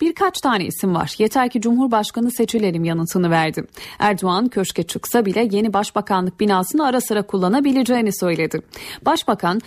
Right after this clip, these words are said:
"Köşke çıkarsanız frak yer misiniz?" sorusuna da, "Bizim geleneğimizde o yok, başkalarının geleneğinde var." karşılığını verdi. Çatı aday Ekmelettin İhsanoğlu ise bugün Diyarbakır'da halka seslendi.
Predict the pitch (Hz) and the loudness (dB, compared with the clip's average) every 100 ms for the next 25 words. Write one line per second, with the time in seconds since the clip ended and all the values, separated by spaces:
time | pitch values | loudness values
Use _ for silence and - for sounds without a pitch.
0 | - - 285 - 330 302 311 311 294 294 | -8 -2 -2 0 -2 0 0 0 2 0
1 | 370 - 285 285 - 285 277 202 185 170 | 0 2 2 2 0 0 2 -2 -2 -4
2 | - 214 202 220 180 233 320 - - 240 | 0 -2 0 0 2 0 -2 -4 0 2
3 | 254 220 196 180 170 170 - 302 208 180 | 2 2 2 0 -2 -2 -2 0 2 2
4 | - - - 190 - 190 208 247 190 185 | 0 -4 -2 -2 0 0 2 2 2 0
5 | 185 180 180 165 151 - 175 165 - 175 | 0 0 0 0 -4 -4 -4 -2 -2 0
6 | 170 165 165 160 170 - - - - - | 2 2 2 0 -4 -10 -20 -18 -12 -2
7 | 208 220 226 214 202 202 226 214 208 220 | 0 2 2 0 0 -2 0 0 0 -2
8 | 196 - 285 262 233 220 214 214 262 302 | -2 0 2 2 2 0 0 0 2 2
9 | 277 269 254 226 233 196 196 190 175 175 | 4 2 2 0 -4 -2 0 0 -2 -4
10 | - 170 185 175 165 | -2 -2 0 0 0